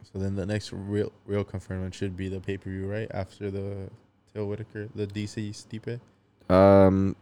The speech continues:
Speaker 1: And that would be, like, the last Fight Island, uh,
Speaker 2: Yeah.
Speaker 1: Fight Island card, right?
Speaker 2: it, the Darren Till versus Whitaker one might be the last one. Yeah, the, I think they
Speaker 1: No,
Speaker 2: might
Speaker 1: the
Speaker 2: even
Speaker 1: last
Speaker 2: give
Speaker 1: pay-per-view would be,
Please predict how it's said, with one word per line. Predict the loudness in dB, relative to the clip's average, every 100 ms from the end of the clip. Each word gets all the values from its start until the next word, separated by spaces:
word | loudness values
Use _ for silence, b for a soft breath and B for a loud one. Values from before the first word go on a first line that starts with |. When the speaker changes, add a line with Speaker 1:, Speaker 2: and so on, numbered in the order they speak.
| _
Speaker 1:
And | -8
that | -6
would | -6
be, | -4 -4
like, | -4
the | -4
last | -6 -6 -6
Fight | -8 -6
Island, | -6 -8 -10 -14 -18 _ _ -6
uh, |
Speaker 2:
Yeah. | 2 4 4 0 -4
Speaker 1:
Fight | -8 -8
Island | -8 -12 -14
card, | -12
right? | -10 -12 -14 _ _ _
Speaker 2:
it, | -6 -6 2
the | 8 8 8
Darren | 6 6 8 6 4 4
Till | 8 8
versus | 8 0 -2 2
Whitaker | 4 4 6 6
one | 6 4
might | 4 2 2
be | -2
the | -2
last | 0 2 0 -2
one. | -4 -2
Yeah, | -2 -2 -2
the, | -4 -2
I | 0
think | 0 4
they |
Speaker 1:
No, | 8
Speaker 2:
might | 10
Speaker 1:
the | 10
Speaker 2:
even | 8
Speaker 1:
last | 8
Speaker 2:
give | 6
Speaker 1:
pay-per-view | 4 2 -4 -6 -8 _ _
would | -6 0
be, | 0 0